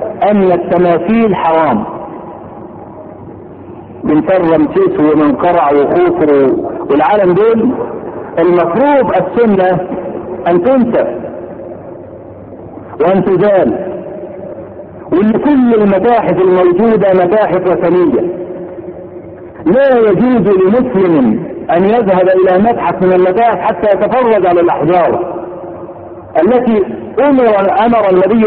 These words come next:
صلى الله عليه وسلم بكسرها، كما في صحيح مسلم أن علي بن أبي طالب رضي الله عنه قال لأبي زياد الأسدي: "ألا أبعثك على ما بعثني عليه رسول الله صلى الله عليه وسلم؟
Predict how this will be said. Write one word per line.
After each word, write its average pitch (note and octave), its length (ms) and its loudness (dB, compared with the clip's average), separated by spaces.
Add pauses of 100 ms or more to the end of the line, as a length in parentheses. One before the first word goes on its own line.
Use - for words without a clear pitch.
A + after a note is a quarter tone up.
(100)
صلى F#3 180 2
الله F#3 140 4
عليه F#3+ 300 2
وسلم G#3 260 2
بكسرها، F3 840 0 (880)
كما E3+ 220 2
في F3 240 0
صحيح F#3 280 2
مسلم A3 520 0 (1700)
أن F3 140 2
علي G#3 300 2
بن F3+ 120 2
أبي E3+ 200 4
طالب E3 360 2
رضي C#3+ 240 2
الله D#3+ 320 2
عنه E3+ 220 2 (840)
قال A3 160 2
لأبي F3 460 4
زياد G3 280 4
الأسدي: E3 500 2 (300)
"ألا F#3+ 260 4
أبعثك E3+ 580 0
على F#3 300 2 (100)
ما F3 180 2
بعثني E3+ 520 0
عليه F#3+ 340 2
رسول F3 340 0
الله F#3+ 300 2
صلى E3 160 0
الله F3 140 2 (100)
عليه D#3+ 220 2
وسلم؟ E3 420 2